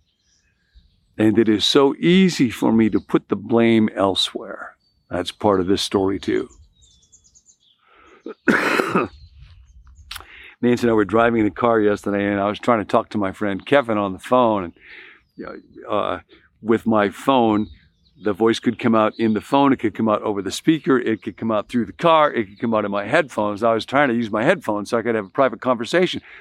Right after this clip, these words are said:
but I couldn't hear Kevin's voice. It was furious. It felt to me like there was a tiny little voice about a universe away.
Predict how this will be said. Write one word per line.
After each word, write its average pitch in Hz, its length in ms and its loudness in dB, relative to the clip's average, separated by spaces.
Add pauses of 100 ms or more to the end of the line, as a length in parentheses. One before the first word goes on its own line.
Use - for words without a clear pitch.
(160)
but 160 220 4
I 139 140 4
couldn't 131 500 -2
hear 127 300 0
Kevin's 147 500 -2
voice. 165 440 0
It 120 100 -4
was 110 200 -4
furious. 190 680 0
It 123 120 -2
felt 208 240 0
to 147 80 -4
me 135 140 2
like 120 220 0 (320)
there 123 100 0
was 117 140 2
a 107 80 -6
tiny 220 460 0
little 139 220 2
voice 110 380 -2
about 110 260 0
a 104 60 -4
universe 135 600 0
away. 110 500 -2